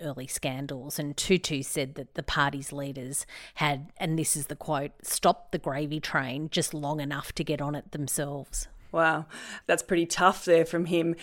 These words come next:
Speaker 2: However, Tutu continued in his role as an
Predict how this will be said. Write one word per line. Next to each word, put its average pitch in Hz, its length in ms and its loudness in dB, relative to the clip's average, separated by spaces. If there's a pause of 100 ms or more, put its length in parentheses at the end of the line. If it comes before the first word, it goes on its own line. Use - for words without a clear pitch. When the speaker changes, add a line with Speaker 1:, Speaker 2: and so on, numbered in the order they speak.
(160)
Speaker 2:
However, 196 680 10 (180)
Tutu 226 380 6
continued 202 800 8
in 185 180 4
his 175 180 4
role 165 460 8
as 165 160 6
an 170 120 4